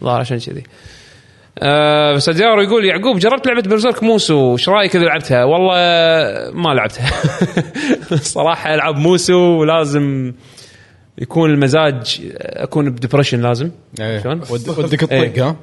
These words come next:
Speaker 1: لازم، لازم أكون، آه،
Speaker 2: بتلعب mindless بس رعص.
Speaker 1: إيه، mindless بس رعص وطلع حرة، بس م-، للأمانة ما عندي وقت حتى إني أكون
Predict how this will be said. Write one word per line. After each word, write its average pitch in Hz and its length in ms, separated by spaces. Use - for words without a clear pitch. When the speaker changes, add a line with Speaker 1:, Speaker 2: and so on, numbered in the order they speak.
Speaker 1:
لازم، 143 300
لازم 147 300
أكون، 139 520
آه، 123 1120
Speaker 2:
بتلعب 143 280
mindless 135 380
بس 131 180
رعص. 127 120
Speaker 1:
إيه، 143 140
mindless 151 480
بس 143 220
رعص 147 340
وطلع 143 240
حرة، 156 360
بس 139 300
م-، 147 300
للأمانة 143 460
ما 139 140
عندي 147 200
وقت 160 140
حتى 160 220
إني 143 140
أكون 127 540